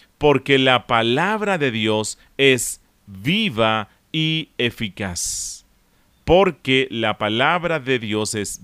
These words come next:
viva y eficaz y más cortante que toda espada de dos filos,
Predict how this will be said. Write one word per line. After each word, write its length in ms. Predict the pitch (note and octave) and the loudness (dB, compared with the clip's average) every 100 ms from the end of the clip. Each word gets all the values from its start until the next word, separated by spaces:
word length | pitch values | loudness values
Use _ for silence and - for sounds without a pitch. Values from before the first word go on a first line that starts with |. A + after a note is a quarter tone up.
| F#2+ | -8
viva 340 | D3+ G3 F3+ | -6 -4 -4
y 100 | D3 | -4
eficaz 680 | D3+ A2+ F2 - C3 E3+ - - _ - | -6 -8 -10 -6 -6 -6 -14 -20 _ -6
y 160 | E3+ | -4
más 400 | D#3+ F3+ A#3+ A3+ | -4 -4 -6 -6
cortante 840 | - F3 D#3 - G#3 G#3 F#3+ E3 C3 | -4 -4 -4 -4 -4 -4 -6 -6 -2
que 160 | B2+ | -4
toda 300 | G#2+ D#3+ C#3 | -2 -2 -2
espada 560 | A2 - - E3+ D#3+ C#3+ | -2 -4 -6 -4 -2 -2
de 100 | B2 | -2
dos 280 | A2+ G#2+ - | -4 -6 -6
filos, 500 | G3 C3+ A#2 A2+ | -4 -2 -4 -6